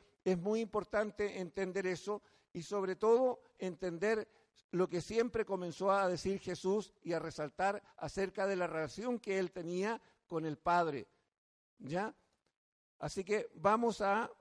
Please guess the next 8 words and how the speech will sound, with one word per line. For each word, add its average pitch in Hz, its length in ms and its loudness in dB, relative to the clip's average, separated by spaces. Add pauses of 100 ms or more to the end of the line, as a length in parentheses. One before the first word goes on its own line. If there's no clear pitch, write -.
(160)
seguir 185 680 0
desde 170 320 2
el 170 100 0
capítulo, 190 520 2
versículo, 214 720 2
perdón, 175 300 0
capítulo 214 400 -4
diecisiete, 202 720 -8